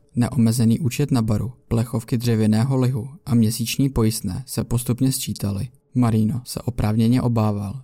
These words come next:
že jeho speakeasy zkrachuje. Drsňák Tony se znovu vyslovil pro použití hrubé síly, ale Pascal měl jiný nápad.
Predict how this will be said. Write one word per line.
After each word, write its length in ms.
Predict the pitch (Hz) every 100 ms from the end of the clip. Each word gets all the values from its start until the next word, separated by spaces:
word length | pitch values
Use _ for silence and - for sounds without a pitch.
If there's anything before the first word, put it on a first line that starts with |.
| -
že 140 | 120
jeho 160 | 117 123
speakeasy 580 | - 117 - 113 110 120
zkrachuje. 580 | - 110 - - 107 - _ _ _ _ _
Drsňák 540 | 123 123 - 107 131 -
Tony 380 | 117 107 - -
se 200 | - 117
znovu 300 | 113 117 135
vyslovil 500 | 123 - 95 165 160
pro 140 | - 113
použití 540 | 117 107 120 110 123
hrubé 340 | 117 113 113 131
síly, 400 | - 110 135 143 -
ale 200 | 113 117
Pascal 420 | 110 - - -
měl 240 | 107 110 110
jiný 240 | 110 113
nápad. 400 | 104 104 127